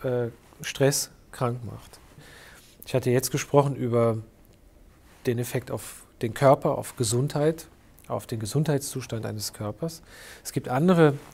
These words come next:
Effizienzeffekte von Fairness, nämlich auf die Arbeitsmotivation, auf die Arbeitsbereitschaft, auf die Arbeitsleistung.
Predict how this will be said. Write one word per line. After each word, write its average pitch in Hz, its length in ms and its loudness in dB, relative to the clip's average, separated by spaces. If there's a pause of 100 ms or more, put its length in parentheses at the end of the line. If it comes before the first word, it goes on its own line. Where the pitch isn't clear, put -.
(120)
Effizienzeffekte 135 920 0
von 131 200 -2
Fairness, 127 420 0
nämlich 123 300 -4
auf 113 120 -8
die 123 120 -6
Arbeitsmotivation, 120 1400 0
auf 107 100 -14
die 120 120 -8
Arbeitsbereitschaft, 110 1080 -8
auf 113 100 -12
die - 140 -14
Arbeitsleistung. 107 840 -6